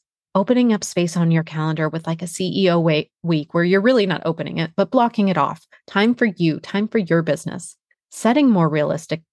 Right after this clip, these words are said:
goals and not trying to bend over backwards to hit these goals that sometimes can feel unattainable.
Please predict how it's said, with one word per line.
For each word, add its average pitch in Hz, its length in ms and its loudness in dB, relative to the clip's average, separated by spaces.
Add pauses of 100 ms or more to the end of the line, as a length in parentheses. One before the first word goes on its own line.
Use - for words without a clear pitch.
goals 156 340 0
and 175 140 0
not 175 200 2
trying 185 220 0
to 185 40 0
bend 165 300 2
over 180 180 2
backwards 165 640 -2
to 170 360 0 (300)
hit - 220 -2
these 185 280 0
goals 156 360 -2
that 165 140 -6
sometimes 359 600 -2
can 254 220 0
feel 226 240 2
unattainable. 190 800 -2